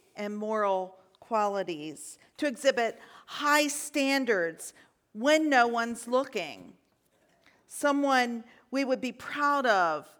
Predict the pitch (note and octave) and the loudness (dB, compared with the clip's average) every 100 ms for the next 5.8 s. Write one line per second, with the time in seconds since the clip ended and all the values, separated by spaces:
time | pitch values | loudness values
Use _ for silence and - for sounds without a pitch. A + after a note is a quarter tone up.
0 | _ - G#3 G#3+ G#3 G3+ - G#3 - G#3+ | _ -12 -6 -2 -2 -4 -12 -12 -10 -10
1 | G3+ G3+ F#3+ D#3 C3 F#2+ - _ _ _ | -10 -10 -6 -6 -6 -8 -14 _ _ _
2 | _ _ - - - E4 F4 D#4+ C#4+ A#3+ | _ _ -8 -8 -4 -4 -4 -6 -4 -6
3 | - B3+ A#3 A#3 A#3 G#3+ G3+ G#3 G3 F#3+ | -6 -4 -4 -4 -6 -8 -8 -6 -6 -8
4 | - - F#3+ - F3+ E3+ E3+ D#3 F3 - | -14 -16 -16 -10 -10 -8 -12 -12 -12 -8
5 | C4+ B3 B3+ F3+ E3+ D#3+ D#2+ E2 | -8 -8 -10 -12 -12 -14 -14 -18